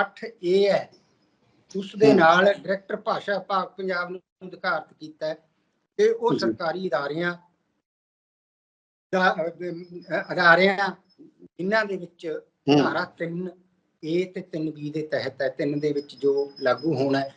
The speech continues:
Speaker 1: ਉਹਦੀ ਉਹ ਚੈਕਿੰਗ ਕਰ ਸਕਦਾ ਹੈ, ਉਹਨਾਂ
Speaker 2: ਹਮ।
Speaker 1: ਬਾਰੇ ਰਿਪੋਰਟ ਮੰਗ ਸਕਦਾ ਹੈ, ਸਾਰਾ ਕੁਛ ਉਹਦੀ ਪਾਲਣਾ ਦਾ ਸਾਰਾ ਹੋਇਆ। ਤੇ ਇਸ ਤੋਂ ਅੱਗੇ ਵੀ ਹੈ, ਧਾਰਾ ਅੱਠ ਡੀ ਹੈ ਇਹਦੀ, ਇਸ ਐਕਟ
Speaker 2: ਹਮ,
Speaker 1: ਦੀ।
Speaker 2: ਹਮ।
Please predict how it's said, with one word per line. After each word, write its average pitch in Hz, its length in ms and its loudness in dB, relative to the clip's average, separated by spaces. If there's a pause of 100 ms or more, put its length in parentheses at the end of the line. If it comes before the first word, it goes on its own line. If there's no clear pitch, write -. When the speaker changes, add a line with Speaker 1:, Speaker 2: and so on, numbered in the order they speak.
(140)
Speaker 1:
ਉਹਦੀ 214 220 6
ਉਹ 202 40 8
ਚੈਕਿੰਗ 156 460 -2
ਕਰ 175 140 2
ਸਕਦਾ 175 360 -2
ਹੈ, - 400 -8 (320)
ਉਹਨਾਂ 175 280 6
Speaker 2:
ਹਮ। - 40 2
Speaker 1:
ਬਾਰੇ 143 360 -4
ਰਿਪੋਰਟ 160 500 -8
ਮੰਗ 165 120 -6 (100)
ਸਕਦਾ 165 260 -6
ਹੈ, 160 200 -6
ਸਾਰਾ 156 180 -2
ਕੁਛ 165 200 -10
ਉਹਦੀ 180 220 -8
ਪਾਲਣਾ 139 360 -6
ਦਾ 147 100 -6 (100)
ਸਾਰਾ 123 300 -18
ਹੋਇਆ। - 120 -20 (360)
ਤੇ 233 260 2
ਇਸ 202 100 2
ਤੋਂ 277 280 4
ਅੱਗੇ 262 480 0
ਵੀ 240 200 -2
ਹੈ, 220 160 2
ਧਾਰਾ 220 360 0 (160)
ਅੱਠ 226 180 -10
ਡੀ 190 400 -2
ਹੈ - 220 -2 (240)
ਇਹਦੀ, 165 240 -10 (720)
ਇਸ 175 220 -2
ਐਕਟ 170 240 2
Speaker 2:
ਹਮ, 135 160 4
Speaker 1:
ਦੀ। 117 120 -2
Speaker 2:
ਹਮ। 107 100 -2